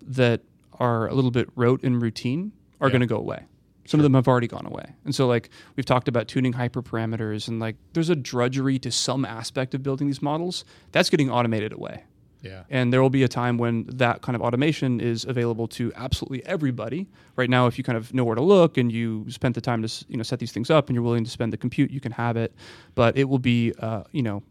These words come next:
Speaker 1: not even a second thought in the future. And so that part of my job that I don't particularly enjoy will disappear. And, you know, if what an application needs is new models and kind of
Speaker 2: Yeah.
Speaker 1: new insights,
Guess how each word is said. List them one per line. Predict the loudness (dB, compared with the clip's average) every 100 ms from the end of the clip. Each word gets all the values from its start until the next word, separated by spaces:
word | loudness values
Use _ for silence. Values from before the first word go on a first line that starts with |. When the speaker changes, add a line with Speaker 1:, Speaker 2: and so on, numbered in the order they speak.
| _ _
Speaker 1:
not | -4 -2
even | -2 -4
a | -6
second | -6 -6 -10 -12
thought | -8 -6 -6 -10 -6
in | -4
the | -4
future. | -6 -6 -8 -10 _ -2
And | 6
so | 8 8 6 2
that | 2
part | 2 2
of | 2
my | 2
job | 2 2 2 0 0
that | 2 2 -2 _ -6
I |
don't | -4 -4
particularly | -4 -4 -4 -2 -2 -2
enjoy | -2 2 2 2 -2 -6 _ _
will | -4
disappear. | -2 -2 -2 -4 -6 _ _ _ 2
And, | 6 6 2
you | 4
know, | 4 4 _
if | 0
what | 4 6
an | 6
application | 4 2 2 2 2
needs | 2 0 -2 -4
is | -2 -2 -2 -6 -12 _
new | 2 4 6
models | 4 0 -6 -12 -12 -8 -4
and | -2 -2
kind | -4
of | 2
Speaker 2:
Yeah. | 6
Speaker 1:
new | 6
insights, | 6 2 -4 -6